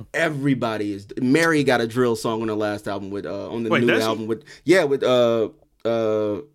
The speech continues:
Speaker 2: Wow.
Speaker 1: Fabio. Um, you
Speaker 2: Fivio,
Speaker 1: know,
Speaker 2: yeah,
Speaker 1: yeah, yeah,
Speaker 2: yeah.
Speaker 1: They, they got a song,
Speaker 2: Yeah.
Speaker 1: a drill song. So it's like everybody's doing it. So I'm always happy when there's someone who is like, "Yes, I can do it. Let me show you I can do it."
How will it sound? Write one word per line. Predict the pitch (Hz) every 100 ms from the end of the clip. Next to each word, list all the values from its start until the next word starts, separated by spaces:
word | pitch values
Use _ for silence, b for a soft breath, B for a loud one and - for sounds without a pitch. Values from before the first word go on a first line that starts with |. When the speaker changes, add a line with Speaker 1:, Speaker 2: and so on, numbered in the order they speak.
| _
Speaker 2:
Wow. | 85 90
Speaker 1:
Fabio. | 147 147 117 101 101 b b b -
Um, | 123 127 120 110 101 -
you | 175
Speaker 2:
Fivio, | 139
Speaker 1:
know, | 160 156
Speaker 2:
yeah, | 131 160
Speaker 1:
yeah, | 147 135
yeah, | 135 139
Speaker 2:
yeah. | 113 -
Speaker 1:
They, | 156 143
they | 143 170
got | 156 123
a | 113
song, | 143 123
Speaker 2:
Yeah. | 117 156 147
Speaker 1:
a | 131
drill | 110 143 127 113
song. | 131 117 110
So | 123 127
it's | 135
like | 139 123 B B _
everybody's | 180 190 175 151 135 123
doing | 120 147 127
it. |
So | 110 123
I'm | 127
always | 127 127 113
happy | 117 113 110
when | 110 110 104 98 -
there's | 117 113 110
someone | 123 123 120 110 104 B B
who | 143 131 117 104 -
is | 131 123 104
like, | 113 107
"Yes, | 131 120 113
I |
can | 110 147 160 117
do | 110
it. | 104
Let | 110
me | 113
show | - 151
you | 147 113
I |
can | 107 107
do | 107 107
it." | 101